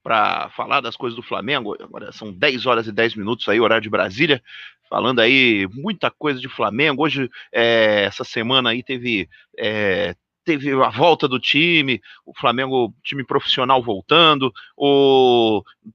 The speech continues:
hoje teve a confirmação aí da, da compra de, do Gabriel Barbosa, o Gabigol, tem a novela Pablo Maria aí, que ainda não acabou.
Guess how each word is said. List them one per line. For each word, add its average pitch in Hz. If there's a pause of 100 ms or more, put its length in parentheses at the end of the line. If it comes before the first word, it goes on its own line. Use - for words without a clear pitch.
(260)
hoje 143
teve 143
a 117 (260)
confirmação 143
aí 120 (240)
da, 101
da 98
compra 165
de, 117
do 107
Gabriel 135
Barbosa, 131
o 123
Gabigol, 139 (320)
tem 135 (760)
a -
novela 160
Pablo 151
Maria 143
aí, 143
que 127
ainda 123
não 156
acabou. 151